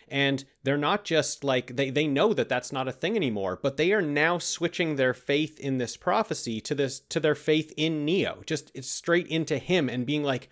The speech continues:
whatever decision he's making, even though it sounds like it's, it's wild and suicide and insane, they're gonna stand by it. She's gonna give her ship over to him to go, to go accomplish this,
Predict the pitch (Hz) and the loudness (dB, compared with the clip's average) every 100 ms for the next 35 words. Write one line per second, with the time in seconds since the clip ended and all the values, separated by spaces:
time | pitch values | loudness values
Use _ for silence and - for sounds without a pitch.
0 | - 135 143 190 214 196 - 185 170 170 | -4 2 4 6 4 2 2 0 0 -2
1 | 147 185 151 156 180 110 104 175 247 240 | -2 -2 0 0 0 -4 -6 -4 0 0
2 | 220 - - 165 170 110 - - - - | 0 0 0 0 0 -2 -6 -18 -20 -4
3 | 147 151 - - 143 135 - 117 175 202 | -2 -2 -4 -6 -4 -4 -4 2 4 6
4 | 127 110 - 208 226 - 127 110 113 117 | 4 0 -2 0 0 0 -2 -2 -4 -4
5 | - 202 214 127 - - _ _ - 147 | -4 -2 0 -2 -8 -20 _ _ 0 6
6 | 196 214 220 - 160 156 135 127 175 110 | 6 6 2 2 2 2 4 4 4 2
7 | - - 190 - 175 147 165 131 156 151 | 0 -6 -4 -2 -2 2 0 0 -2 0
8 | - 180 156 147 143 131 156 147 131 131 | 0 0 2 2 0 -2 -4 -4 0 0
9 | 123 _ - 139 139 127 117 - - 135 | -2 _ -8 2 4 4 2 -4 -8 -6
10 | - 175 185 143 - 139 | 0 0 2 -2 0 -4